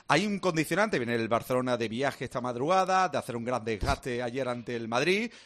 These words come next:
pero es verdad que tiene un subidón tremendo con la goleada, la manita que le infligió ayer en la Supercopa al Real Madrid. Ochenta veinte,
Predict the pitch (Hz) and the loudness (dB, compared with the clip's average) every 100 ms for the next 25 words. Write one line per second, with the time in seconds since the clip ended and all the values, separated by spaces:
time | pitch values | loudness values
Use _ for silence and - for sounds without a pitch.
0 | _ 147 143 180 113 98 101 104 101 104 | _ 4 6 4 2 -6 -6 -6 -8 -8
1 | 101 110 95 110 110 104 113 117 127 127 | -10 -10 -6 -6 -6 -8 -6 -6 -2 0
2 | 113 98 107 98 117 117 135 117 101 120 | 0 0 0 0 0 2 2 0 -2 -2
3 | 135 131 117 - 104 123 113 120 131 123 | -2 -2 -4 -6 -6 -2 0 2 0 -2
4 | 107 110 107 101 113 139 147 - - - | -2 -4 -4 -2 0 0 0 -10 -20 -18
5 | - 127 127 120 110 107 107 120 123 123 | 0 4 4 4 2 0 0 2 4 4
6 | 117 101 104 175 175 - 127 - 175 202 | 0 -2 -2 -2 -4 0 0 2 -4 -4
7 | 180 170 202 110 104 | 0 0 0 -4 -8